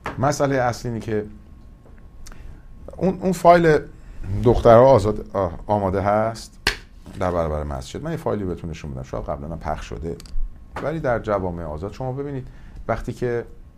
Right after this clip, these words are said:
فشار رو این گونه می‌ذاری، سی و چهار سال هر نوع فشاری که بگید، تجاوز، جنایت، این کار رو انجام میدید، یک زمان این جامعه منفجر می‌شه.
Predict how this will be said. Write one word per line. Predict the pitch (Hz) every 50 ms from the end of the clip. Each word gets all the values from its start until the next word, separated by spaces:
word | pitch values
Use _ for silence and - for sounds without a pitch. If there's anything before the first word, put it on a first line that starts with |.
| - - - - - - - - - - - - - - - -
فشار | - - - 101 95 - 113 117
رو | 120 120
این | 110 104 104
گونه | 95 98 101 110
می‌ذاری، | 113 110 87 85 87 80
سی | 82 - -
و | 98
چهار | 92 92 - - 98 85 - 95 104 110 98
سال | - - 107 92 -
هر | - - - - 113 120
نوع | 127 123 120 127 113
فشاری | - - - 107 - - 110 107 107 98
که | 76 -
بگید، | 80 76 69 64 64 65 - -
تجاوز، | - - - 98 92 95 92 87 80 78 80 78 76 65
جنایت، | - - 87 98 98 90 80 80 82 80 78 - - -
این | - 98
کار | - 101 90 90
رو | 82 85
انجام | 80 80 78 78 80 73 73
میدید، | 69 69 76 92 101 98 92 95 - - -
یک | 131 143 135
زمان | 123 117 107 104 107 110 104 107 104 -
این | 104 110 110
جامعه | 98 98 95 90 87 82 87
منفجر | 90 101 104 98 - 85 78 76 80 69 62
می‌شه. | 55 55 - -